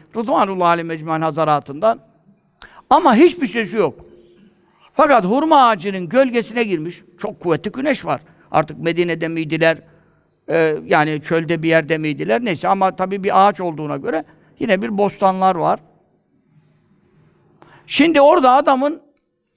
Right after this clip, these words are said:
sıcakta çok yakar. Ayakkabı olmazsa çok böyle basar. Eskiden Kabe'nin etrafında seksen birlerde biz ilk hacca gittiğimizde bu serinleyen taşlar yoktu.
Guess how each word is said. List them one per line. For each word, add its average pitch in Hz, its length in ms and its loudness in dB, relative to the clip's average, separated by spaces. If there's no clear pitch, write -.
sıcakta 196 460 0
çok 185 280 -8
yakar. 151 380 0
Ayakkabı 151 460 -2
olmazsa 165 440 -4
çok 151 200 -12
böyle 139 200 -4
basar. 160 300 -2
Eskiden 170 420 -4
Kabe'nin 165 480 0
etrafında 170 480 -2
seksen 160 440 -6
birlerde 165 400 -4
biz 156 120 -12
ilk 165 120 0
hacca 160 260 -2
gittiğimizde 202 600 -6
bu 165 240 -4
serinleyen 175 640 2
taşlar 160 400 0
yoktu. 151 420 -8